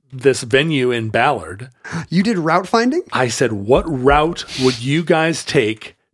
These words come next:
Speaker 1: to get to the corner of Broadway and John?"
Speaker 2: Did your mom suggest this question?
Speaker 1: No, it was just, it was just, it seemed native to me. If you're gonna be mayor of Seattle, you need to get from, from Ballard Avenue to Broadway and John.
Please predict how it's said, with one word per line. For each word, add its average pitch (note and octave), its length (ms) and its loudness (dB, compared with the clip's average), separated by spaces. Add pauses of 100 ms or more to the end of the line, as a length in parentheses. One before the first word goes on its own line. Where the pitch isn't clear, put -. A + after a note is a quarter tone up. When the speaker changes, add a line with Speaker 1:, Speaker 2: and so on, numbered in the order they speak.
(120)
Speaker 1:
to C#3+ 100 2
get D3+ 300 0
to F3+ 100 6
the E3 80 0
corner C#3+ 400 2
of C3+ 140 0
Broadway B2+ 400 2
and A#2+ 140 -6
John?" F#2+ 320 -4 (360)
Speaker 2:
Did D#3+ 160 -2
your E3+ 80 6
mom C3 240 -4
suggest D3 360 -4
this D3+ 140 -8
question? C#3+ 280 -6
Speaker 1:
No, F3 200 4
it D3+ 40 2
was C#3 140 2
just, C#3+ 320 0
it C#3+ 100 2
was C3 180 0
just, - 360 -2
it B2 120 -2
seemed D#3+ 240 0
native G#3 340 2
to C#3+ 80 2
me. A#2+ 180 0
If A2 120 -2
you're D3 120 4
gonna G#3+ 160 2
be F#3 120 0
mayor D3+ 340 2
of D3 100 -4
Seattle, A2 580 0 (180)
you C#3 140 4
need F3+ 180 0
to D#3 80 2
get C#3 260 2
from, A#2+ 400 0 (380)
from A#2+ 260 2
Ballard B2 440 2
Avenue A2+ 640 0 (340)
to A#2 540 -2 (200)
Broadway B2+ 340 4
and A#2+ 100 -4
John. G2+ 440 -2